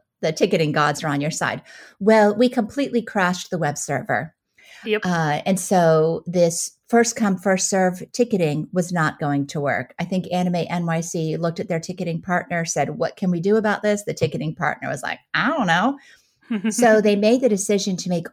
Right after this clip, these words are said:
Speaker 1: all of their panels a lottery system, which I know made a lot of people furious. Like, I was furious. I was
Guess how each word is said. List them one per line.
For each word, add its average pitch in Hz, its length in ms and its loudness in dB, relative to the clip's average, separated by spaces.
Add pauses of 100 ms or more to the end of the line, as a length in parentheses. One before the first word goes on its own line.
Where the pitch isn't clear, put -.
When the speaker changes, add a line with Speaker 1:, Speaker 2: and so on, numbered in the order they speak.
Speaker 1:
all 226 260 0
of 220 160 -4
their 147 520 -4 (120)
panels 147 560 -6
a 170 80 -6
lottery 156 460 -4
system, - 540 -10 (140)
which 185 180 -2
I 170 60 -2
know 175 140 -2
made 170 200 -2
a 160 40 -2
lot 160 240 -2
of 151 80 -6
people 156 240 -8
furious. - 720 -12 (380)
Like, 170 480 0 (380)
I 269 140 2
was - 220 0
furious. - 640 -6 (200)
I 226 200 4
was 190 300 0